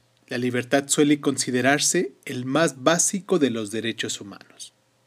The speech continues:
un ideal por el que merece la pena luchar y, de ser necesario, quizás,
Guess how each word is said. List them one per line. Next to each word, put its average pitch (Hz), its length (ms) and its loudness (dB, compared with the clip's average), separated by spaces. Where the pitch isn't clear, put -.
un 139 140 0
ideal 156 440 4
por 143 180 2
el 120 140 -6
que 127 120 0
merece 127 480 2
la 113 180 -4
pena 110 220 -8
luchar 170 640 2
y, 160 80 -4
de 147 100 0
ser 208 200 4
necesario, 165 680 4
quizás, - 560 -2